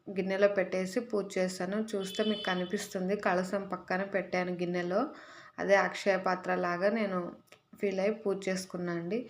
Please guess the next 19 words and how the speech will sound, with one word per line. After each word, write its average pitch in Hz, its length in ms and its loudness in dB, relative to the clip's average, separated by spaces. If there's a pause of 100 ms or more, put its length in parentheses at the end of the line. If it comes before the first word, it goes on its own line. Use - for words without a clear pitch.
(240)
తర్వాత 190 320 2
గుమ్మానికి 190 520 0
పూజ 185 240 0
చేశాను, 180 580 0 (440)
ఇంట్లో 196 260 0
అయిపోయింది 190 420 2
కాబట్టి 175 460 2
గుమ్మానికి 185 500 0
కూడా 190 200 2
పూజ 185 260 -4
చేసుకున్నాను. 185 600 -2
ఇప్పుడు 214 240 0
తులసమ్మకు 185 640 0
పూజ 185 240 -2
చేస్తున్నా 175 500 -2
అండి. 175 300 0 (520)
తులసమ్మకు 190 600 0
అయితే 185 300 2 (580)
కుంకుమ 185 340 -4